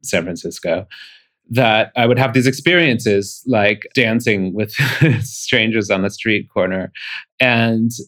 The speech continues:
I wanted to be a part of that. And I think on a very personal level, I think I always feel a little bit of an outsider, a bit of an observer, a bit of a wallflower. But there's another part of my personality where I am gonna be, like, a person <laughs> who, like, gets up on a chair and dances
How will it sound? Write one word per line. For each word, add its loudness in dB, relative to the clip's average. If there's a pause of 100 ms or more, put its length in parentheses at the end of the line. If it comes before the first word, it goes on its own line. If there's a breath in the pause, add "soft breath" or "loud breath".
(100)
I 0
wanted 0
to 2
be 2
a 2
part 0
of -2
that. -6
And 0
I 2
think 0 (220)
on 0
a 2
very 2
personal -2
level, -6 (340 loud breath)
I 0
think -2
I 2
always 2
feel 0
a 2
little 0
bit -4
of -2
an 0
outsider, -4
a -8
bit -6
of -8
an -2
observer, -4
a -4
bit -4
of -4
a 0
wallflower. -2
But -8
there's 0
another 4
part 0
of -8
my -2
personality 0
where -6 (120)
I -10
am -12 (680)
gonna -4
be, -2
like, -6
a -8
person -6
<laughs> -20
who, 2 (140)
like, -2
gets -2
up -6
on 0
a -6
chair -2
and -6
dances -2